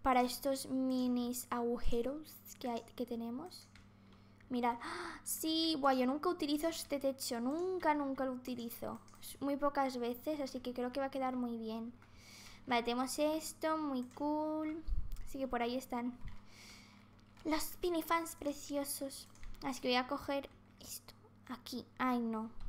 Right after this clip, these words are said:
Vale, colocación automática, exacto, vale. Vamos por aquí, que esto lo pongo de techo, pero obviamente es un balcón. <laughs> Pero ahora no sé, me he acostumbrado a poner techo en todo, ¿sabes?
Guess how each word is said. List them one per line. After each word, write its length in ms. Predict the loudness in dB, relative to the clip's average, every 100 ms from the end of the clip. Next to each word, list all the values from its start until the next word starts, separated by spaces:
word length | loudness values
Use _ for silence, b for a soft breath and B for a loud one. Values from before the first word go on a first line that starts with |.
| -6 0
Vale, 220 | 2 4
colocación 440 | 4 2 0 0
automática, 680 | -2 -2 -2 -2 -4 -4 -4
exacto, 500 | -4 -6 -8 -8 -6
vale. 280 | -4 -4 -6 B B B B
Vamos 240 | 2 2 2
por 180 | 4
aquí, 240 | 4 2 -4
que 160 | 0
esto 240 | 0 2 4
lo 120 | 4
pongo 260 | 4 4 4
de 140 | 4
techo, 320 | 2 2 2
pero 220 | 4 4 4
obviamente 420 | 2 0 0 -2
es 120 | -2
un 160 | 0 2
balcón. 480 | 2 2 2 6 8
<laughs> 640 | 8 6 -4 -12 -12 0
Pero 140 | 6
ahora 240 | 8 10 8
no 200 | 4 0
sé, 160 | 0
me 80 | 0
he 20 |
acostumbrado 540 | 2 0 -2 0 4 4
a 80 | 4
poner 280 | 0 0
techo 280 | -2 -2 0
en 160 | -2 0
todo, 320 | -2 -2 -4
¿sabes? 560 | -6 -8 -8 -12 -18